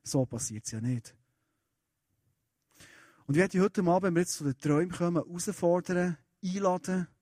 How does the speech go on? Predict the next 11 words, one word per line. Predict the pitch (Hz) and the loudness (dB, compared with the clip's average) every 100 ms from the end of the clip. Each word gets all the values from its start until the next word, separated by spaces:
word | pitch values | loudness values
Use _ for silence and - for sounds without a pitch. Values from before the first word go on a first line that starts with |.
| _ _ | _ _
auffordern, | 202 220 - 190 294 190 185 196 - _ _ - | -6 -6 0 2 2 0 -4 -6 -12 _ _ -4
was | 143 151 | -2 2
auch | |
immer, | 156 170 185 170 _ _ _ _ _ _ _ _ _ _ _ | 2 2 0 -4 _ _ _ _ _ _ _ _ _ _ _
herzuschauen | - 160 196 - 202 196 190 190 196 | 2 4 4 0 2 4 4 0 0
in | 135 | 0
deinem | 160 160 151 | 4 6 6
Leben, | 151 170 156 131 | 6 2 -2 -6
wie | 127 170 190 | -2 2 2
redet | 190 160 151 151 | 0 4 4 4
Gott | - 151 - - | 4 2 2 -8